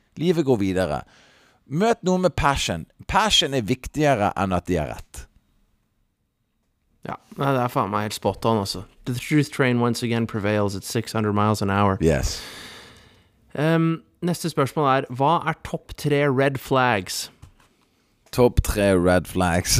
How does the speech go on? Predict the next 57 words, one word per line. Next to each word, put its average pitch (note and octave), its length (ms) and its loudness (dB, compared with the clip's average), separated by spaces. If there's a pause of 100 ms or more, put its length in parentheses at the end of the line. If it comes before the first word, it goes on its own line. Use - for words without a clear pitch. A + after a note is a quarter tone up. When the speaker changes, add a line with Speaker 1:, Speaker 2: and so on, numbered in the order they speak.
(120)
Speaker 1:
<laughs> - 140 -10
Jeg G2+ 100 -6
følte B2+ 300 -2
vi C3 140 4 (100)
kanskje A#2 340 0
dekket A2 320 2
noen G#2 380 0
av - 160 0
de A2+ 100 -4 (460)
<laughs> - 360 0
i - 120 4
forrige. A2 480 4 (520)
Speaker 2:
<laughs> - 540 -4
Vet D#3 140 2
du - 20 2
hva? E3+ 180 4
Vi D#3 140 2
dekket D3+ 320 -2
den, D3 220 2
og B2+ 160 2
vi C#3 80 0
dekket C3+ 240 0
også A#2+ 180 -2
den B2+ 120 -4
andre G#2+ 200 0
her, A#2 140 2
som B2 100 -2
er, A2 160 2
hva A2 160 4
burde A2+ 220 0
jeg A#2 100 0
se G#2+ 160 0
etter G2+ 280 0
i G2+ 40 4
en G#2+ 120 2
mann? F#2+ 260 0 (100)
Ikke A2 220 -6
sant? C3+ 240 -6
So, A#2+ 240 -2 (180)
we C#3 160 0
nailed A#2+ 300 0
those. F#2 180 -4
Men C3 140 -4
her G3+ 160 0
kommer D#3+ 180 4
et D#3+ 80 0
veldig C3+ 200 2
bra B2+ 120 4
spørsmål. C#3+ 400 0
Speaker 1:
Ok. C3 80 -2
Speaker 2:
Er B2 140 2
du - 20 0
klar B2 140 2
for C3 80 -2
dette C3 160 -2
her? G3+ 100 -8
Speaker 1:
Mm. F2+ 220 -12